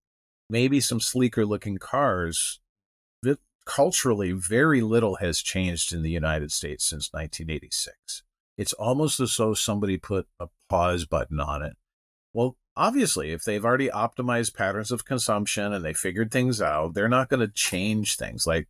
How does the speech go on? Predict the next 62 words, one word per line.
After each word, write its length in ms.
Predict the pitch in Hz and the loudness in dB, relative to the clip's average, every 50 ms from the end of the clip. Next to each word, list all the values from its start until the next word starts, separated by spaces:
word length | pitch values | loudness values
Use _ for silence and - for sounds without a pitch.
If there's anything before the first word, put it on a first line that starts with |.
| _ _ | _ _
you 100 | - 95 | -8 -4
know, 260 | 90 85 82 85 82 - _ _ _ _ _ _ | -4 -2 -2 -4 -6 -10 _ _ _ _ _ _
it's 120 | 143 147 147 | -4 -2 2
like 180 | 156 143 123 104 | 2 0 0 0
the 120 | 104 120 | -2 -4
big 260 | 113 104 131 135 131 | -2 -2 -2 -2 -2
sea 220 | 120 - - 131 120 | -2 -2 -2 -2 -2
change. 260 | 113 - 120 107 98 | -2 -2 -2 -2 0
I 40 | 123 | 0
mean, 140 | 123 127 120 | 0 0 0
we 80 | 117 | 2
have 160 | 117 139 120 | 2 2 2
Amazon 460 | 113 113 113 113 113 101 113 110 104 104 | 2 2 2 2 2 2 0 0 0 -2
and 60 | 101 | -2
we 100 | 98 95 | -2 -2
have 180 | 101 101 92 | -4 -4 -2
shipping 320 | - - 117 - 104 92 - | -2 -2 -2 -2 -4 -8 -10
stuff 360 | - - - - - 95 90 | -6 -4 -4 -2 0 -2 -2
to 120 | - 95 82 | -2 -4 -6
our 80 | 82 | -2
house, 320 | 80 123 131 135 110 110 - | 2 4 4 4 4 2 0
but 220 | - 113 95 104 | -4 -8 -10 -4
we 120 | 107 127 147 | -4 -2 0
had 140 | 160 170 160 | 2 2 4
that 120 | 165 147 | 4 2
before, 460 | 151 - - - 190 175 131 90 85 78 - | 2 -2 -2 0 2 2 2 2 -2 -6 -10
the 80 | - 107 | -8 -6
Sears 300 | - - - 139 127 - | -2 2 2 2 2 2
catalog, 480 | - - 143 135 117 76 57 53 53 - - _ - | 2 2 4 4 4 0 -2 -6 -8 -12 -16 _ -6
right? 200 | 78 92 110 117 - | -2 -2 -2 -2 -2
And 160 | - 110 104 107 | -6 -4 -2 -2
it 100 | 107 101 | -2 -2
was 180 | 113 101 - | -4 -4 -4
an 80 | 113 107 | -2 0
amazing 340 | 113 123 131 123 123 120 113 | 0 2 2 2 0 0 0
thing 200 | - 135 123 110 | 0 0 0 0
that 200 | 98 - - _ | -2 -4 -6 _
people 240 | - 117 - 104 | -4 -4 -4 -4
could 200 | 92 - 101 90 - | -6 -6 -8 -8 -8
p-, 60 | - | -10
open 200 | - 113 104 120 | -10 -6 -2 -2
up 80 | 113 104 | -2 -2
this 220 | - 98 - - - _ _ _ _ | -4 -8 -8 -10 -12 _ _ _ _
Sears 300 | - - 151 143 135 - | -2 2 4 4 4 2
catalog 480 | - - 117 110 113 107 95 87 82 78 | 2 2 2 2 2 0 0 -2 -4 -6
and 80 | 85 - | -6 -4
order, 300 | - 117 117 117 107 92 | 0 0 2 2 2 2
and 140 | 92 85 90 | 0 0 0
the 100 | 101 104 | 0 0
next 240 | 104 113 117 - - | 0 0 0 0 0
thing 120 | - 110 | 0 0
you 60 | 101 | 0
know, 120 | 98 104 104 | 0 0 2
you've 180 | 98 92 87 | 0 0 -2
got 160 | - 98 87 85 | -2 -2 -2 -2
a 60 | 82 | -2
bedroom 360 | 80 113 117 110 98 90 78 | 0 2 2 2 0 -2 -2
set 220 | 76 - 92 73 | -2 -2 -2 -2
at 80 | 78 71 | -4 -8
your 120 | 71 69 | -8 -6
house, 340 | - 80 65 53 - - - - | -6 -6 -8 -8 -10 -12 -6 -4
right? 180 | 87 90 92 | -4 -4 -4